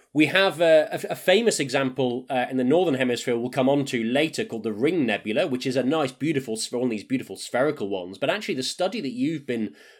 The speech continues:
uh, involved in using J W S T has been, uh, something, uh, uh, about a, a southern counterpart to that, or a southern equivalent to that, called the Southern Ring Nebula. Again, another example of,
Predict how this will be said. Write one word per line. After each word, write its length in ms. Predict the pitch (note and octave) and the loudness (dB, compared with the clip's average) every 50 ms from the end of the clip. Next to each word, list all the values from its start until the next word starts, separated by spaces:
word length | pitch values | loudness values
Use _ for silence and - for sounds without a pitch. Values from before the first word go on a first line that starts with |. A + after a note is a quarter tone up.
| _ - | _ -8
uh, 240 | A#2+ B2 A#2+ A#2 - | -4 -2 -2 -2 -2
involved 500 | C3+ C3 A#2+ A2 C3 C#3 D3+ D3 C3+ - | -2 -2 -2 2 4 4 4 4 2 2
in 140 | A#2+ G#2 G#2+ | 0 -2 0
using 260 | A2 A2 A2 A2 G#2 | -2 -2 -2 -4 -4
J 160 | G2+ A#2+ A2 A2 | -2 -2 -2 -2
W 220 | A2 G2+ G#2 G2+ | -2 -2 -2 -2
S 160 | G2+ - - | -4 -4 -6
T 360 | - - C#3 B2 F#2+ F2+ F#2 | -4 0 0 0 0 -2 -8
has 180 | F#2 G2+ A2 G#2+ | -10 -10 -10 -4
been, 380 | - C3+ B2+ B2 B2 B2 B2 - - - - _ - | -2 0 0 0 -2 -4 -6 -10 -18 -20 -20 _ -8
uh, 280 | C3+ C3 B2+ B2+ C3 - | -2 2 2 2 2 2
something, 480 | - - D3+ D3+ D3+ C3+ C3 C3 C3 - | 0 -2 -2 0 0 0 0 0 -2 -2
uh, 180 | - C3 B2 A#2+ - | -4 -2 -2 -2 -4
uh, 160 | - C3+ C3 - - C#3 | -6 -8 -8 -8 -10 -8
about 340 | A2+ B2+ C3 B2 B2+ B2+ - - | -4 -2 0 -2 -2 -4 -6 -8
a, 140 | B2+ B2 B2 - | -8 -8 -8 -6
a 40 | C3+ | -6
southern 440 | - - - F3+ E3 - D3+ C3+ B2+ | -4 0 4 4 4 4 4 0 -2
counterpart 600 | - D3+ D#3 E3+ - D#3+ C#3+ C3+ B2 G2+ A2 - | 0 0 0 0 0 -2 -4 -2 -2 -2 -2 -4
to 60 | - G#2+ | -4 -2
that, 200 | A2 C#3+ C#3+ A#2+ | -2 -2 -2 -2
or 60 | G#2+ | -4
a 20 | |
southern 220 | - C#3+ A#2+ A#2 G#2+ | -2 -2 -4 -4 -4
equivalent 400 | A2 - D3+ D3 B2 A#2 G#2+ - | -6 -2 -2 -2 0 -2 -6 -6
to 20 | |
that, 160 | G#2 F#2 - | -10 -10 -10
called 100 | C#3+ C#3+ | -10 -10
the 80 | D3 E3 | -8 -6
Southern 460 | - - G#3 A3+ A3 D3+ A#2 G2+ G2 | -2 2 2 2 2 2 -2 -2 -2
Ring 180 | G#2+ A2 G#2 F#2+ | -2 -4 -4 -4
Nebula. 480 | F#2 F#2+ F#2+ F#2+ - F#2 E2 D2 B1+ A#1 | -6 -6 -8 -8 -8 -10 -12 -12 -12 -12
Again, 280 | G2 G2 B2+ A2 D#2+ | -8 -6 -6 -6 -6
another 260 | F2 G2 G#2 G2+ F#2 | -6 -8 -8 -6 -8
example 480 | F#2 F2 F2 G2 F#2+ F2+ E2+ F2+ E2+ E2+ | -8 -8 -8 -10 -10 -10 -12 -12 -12 -12
of, 160 | E2 D#2+ - | -12 -12 -16